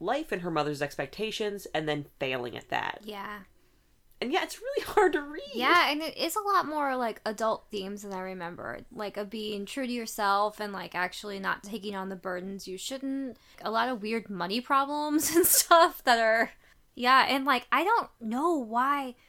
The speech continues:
Speaker 2: I was actually talking to a friend about this, about how so many books I loved as a kid are actually, like, kind of super depressing <laughs> or about, like, really rough things. And I was like, "Why are we drawn to that as kids? Is it just that we don't have the capacity, like,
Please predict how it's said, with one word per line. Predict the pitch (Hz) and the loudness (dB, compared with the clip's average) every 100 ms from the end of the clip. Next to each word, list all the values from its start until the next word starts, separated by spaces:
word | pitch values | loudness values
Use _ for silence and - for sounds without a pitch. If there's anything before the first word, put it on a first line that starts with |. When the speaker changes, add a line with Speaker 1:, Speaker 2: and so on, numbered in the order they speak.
| _ _ - | _ _ -4
Speaker 2:
I | |
was | 294 269 | -2 2
actually | 381 359 302 | 0 0 -4
talking | 277 269 262 | -2 -2 -2
to | 233 | -2
a | 202 | -6
friend | 208 220 | -6 -4
about | 196 175 | -4 -4
this, | 185 180 | -6 -8
about | - 220 | -6 -6
how | 214 208 | -6 -8
so | - 226 | -6 -4
many | 247 247 | -4 -4
books | 208 - - - | -6 -10 -8 -6
I | 208 | -4
loved | 202 185 226 247 220 | -6 -6 -2 -2 -2
as | 208 196 | -6 -10
a | |
kid | 196 - 214 196 | -12 -10 -8 -8
are | - 185 | -6 -8
actually, | 185 - 226 220 | -8 -12 -10 -8
like, | 196 180 | -8 -10
kind | - - 190 | -12 -8 -6
of | 320 | -8
super | - - - 294 | -8 -10 -8 -8
depressing | 202 - 185 - 311 480 | -8 -6 -4 -4 0 0
<laughs> | 480 320 | 2 6
or | 320 339 | 6 6
about, | 269 240 247 | 4 6 6
like, | 277 - 208 | 2 -2 -4
really | 214 247 262 | -4 -2 -2
rough | 208 202 - - | -2 -4 -6 -10
things. | 185 208 240 311 320 - - - - - _ 220 | -8 -6 -6 -8 -12 -16 -20 -20 -20 -20 _ -4
And | 233 226 214 202 202 - - _ | 0 0 -2 -4 -10 -14 -20 _
I | 226 | -2
was | 240 | 0
like, | 240 220 | -2 -4
"Why | 208 220 | -2 -2
are | 349 | 0
we | 508 494 | -2 -2
drawn | 302 285 466 | 0 0 2
to | 427 | 0
that | 262 | 0
as | 240 - | -2 -8
kids? | - 202 185 202 | -8 -6 -6 -6
Is | 226 | -10
it | 240 | -8
just | 269 - | -8 -6
that | 269 269 | -6 -4
we | |
don't | 233 226 | -4 -4
have | 233 233 | -4 -6
the | 208 | -8
capacity, | 208 226 - 165 - 214 208 | -10 -8 -4 -4 -4 -8 -6
like, | 196 185 | -6 -8